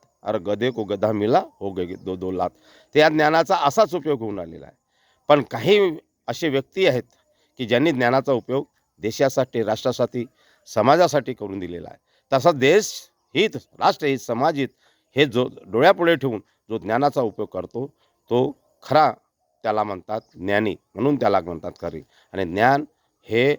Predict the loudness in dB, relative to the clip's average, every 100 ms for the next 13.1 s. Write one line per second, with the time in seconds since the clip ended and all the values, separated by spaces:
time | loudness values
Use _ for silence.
0 | _ _ _ -6 0 2 4 2 2 2
1 | 0 0 -2 -6 -14 _ _ -6 -4 0
2 | 2 2 2 0 0 2 2 0 -2 _
3 | _ _ _ -2 0 0 2 4 4 2
4 | -2 -2 -2 -2 -2 -2 -2 -2 -2 -8
5 | _ _ -8 -8 -2 0 2 4 2 0
6 | -10 _ _ _ _ -12 -4 2 4 4
7 | 0 -20 _ -10 2 4 4 2 -2 -6
8 | _ _ _ -10 -6 -4 -6 -6 2 2
9 | 2 -8 _ -2 0 2 0 2 0 -2
10 | _ _ _ -14 0 4 4 4 -2 _
11 | _ -6 -2 -2 -2 -2 -6 -6 -4 -4
12 | -4 -8 -12 _ _ _ _ 0 2 2